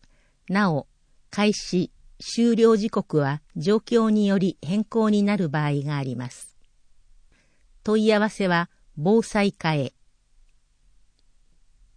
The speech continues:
三月一日日曜から七日土曜。春の火災予防運動。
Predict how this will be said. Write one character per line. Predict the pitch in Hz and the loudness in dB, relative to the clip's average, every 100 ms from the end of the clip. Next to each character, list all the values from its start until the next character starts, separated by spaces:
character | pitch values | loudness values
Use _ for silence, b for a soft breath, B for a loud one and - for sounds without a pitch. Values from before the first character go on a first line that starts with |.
| _ _ _ _ _ - - _ _ _ _ _ _ | _ _ _ _ _ -20 -20 _ _ _ _ _ _
三 | - 254 247 | -6 0 2
月 | 190 190 - - 208 | 2 -2 -6 -2 0
一 | 202 | 0
日 | 214 - 180 165 - | -2 -2 -2 -4 -2
日 | 175 190 - 220 | -2 -2 -2 2
曜 | 220 | 2
か | 196 160 | 2 -2
ら | 135 127 - - | -2 -4 -10 -8
七 | 156 175 202 | -2 0 0
日 | - 190 170 | 0 -2 0
土 | 151 | 2
曜。 | 180 180 123 - _ _ _ _ - - _ _ _ _ - - - - - | 4 2 0 -6 _ _ _ _ -20 -20 _ _ _ _ -20 -20 -20 -20 -20
春 | - 240 226 | -4 0 2
の | 165 131 - - | 0 -4 -8 -12
火 | 170 | -10
災 | - 226 220 | -2 0 2
予 | 190 170 | 2 4
防 | 214 226 196 | 4 4 4
運 | 208 185 | 2 2
動。 | 135 131 123 | 0 -4 -6